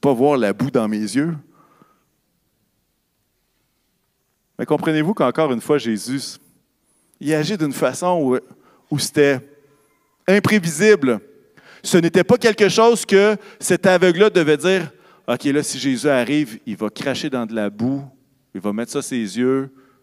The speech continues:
après ça, je vais aller me laver, puis tout va être parfait. » Personne qui aurait imaginé ça. Et j'aimerais vous suggérer que Dieu veut agir d'une façon que vous n'imaginez pas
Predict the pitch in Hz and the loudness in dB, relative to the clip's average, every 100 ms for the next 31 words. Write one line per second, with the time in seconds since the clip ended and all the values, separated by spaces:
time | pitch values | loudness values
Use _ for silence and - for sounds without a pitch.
0 | _ _ - - 101 143 104 95 98 101 | _ _ -18 -12 -10 -8 -4 -4 -4 -4
1 | 123 143 120 127 135 131 - 113 113 110 | -4 -4 -4 -6 -6 -10 -14 -8 -6 -6
2 | 107 - 127 117 - _ - 135 - 87 | -10 -10 -10 -12 -16 _ -14 -12 -10 -10
3 | - 107 110 107 98 95 98 87 - 156 | -8 -6 -4 -4 -6 -8 -10 -10 -10 -12
4 | _ _ _ _ _ _ _ _ _ _ | _ _ _ _ _ _ _ _ _ _
5 | _ 104 113 117 190 165 - 104 104 95 | _ -8 -6 -4 -4 -6 -8 -6 -4 -4
6 | 117 107 _ _ _ _ _ _ - 110 | -6 -8 _ _ _ _ _ _ -8 -6
7 | 95 - 175 180 113 92 95 117 107 92 | -6 -2 -2 0 -2 -2 -4 -6 -6 -8
8 | - 98 - 123 131 - 85 92 95 101 | -6 -8 -6 -8 -8 -8 -8 -8 -10 -8
9 | 98 95 90 95 90 - - | -6 -6 -8 -8 -10 -8 -6